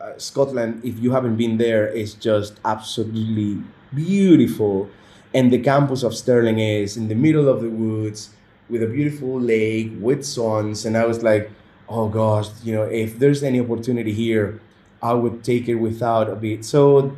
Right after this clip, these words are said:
there was a, a, an opening there. I applied and I was shortlisted, went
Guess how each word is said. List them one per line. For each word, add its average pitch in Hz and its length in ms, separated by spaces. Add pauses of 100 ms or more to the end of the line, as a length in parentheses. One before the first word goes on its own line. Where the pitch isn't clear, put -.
there 139 100
was 147 140
a, 135 80
a, 113 340
an 117 100
opening 123 440
there. 107 440
I 107 120
applied 107 640
and 110 120
I 104 100
was 101 220
shortlisted, 131 600
went 113 480